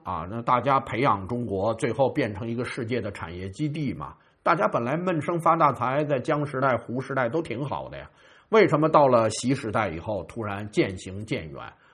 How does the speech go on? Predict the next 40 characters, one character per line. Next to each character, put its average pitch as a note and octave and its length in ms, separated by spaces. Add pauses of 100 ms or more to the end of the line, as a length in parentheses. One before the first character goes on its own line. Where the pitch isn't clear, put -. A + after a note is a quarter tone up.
(100)
最 C#3+ 160
后 A#2+ 240
呢， E2+ 240
互 C3 240
相 F3 260 (200)
啊 F#2+ 160
就 G#2+ 180
已 E2 120
经 F#2+ 140
开 A2+ 140
始 F2+ 160
敌 D#2+ 240
对 G2+ 220
了？ C2+ 80 (320)
为 B3 180
什 D3 100
么 D3 80
出 E3 160
现 C#3 220
这 C3 140
个 D#2 60
问 D#2 200
题 - 140
呢？ - 80 (360)
就 D#4 220
是 A2+ 140
因 A#2 100
为 A2+ 100
这 G#2+ 140
个 D2+ 120
台 D2+ 320
湾 D#2+ 120
梦， D#2 180 (1040)
就 C4 160
是 D3 140
这 B2+ 140
个 F2+ 80
统 F2 260
一 F#2+ 140
梦。 D#2+ 160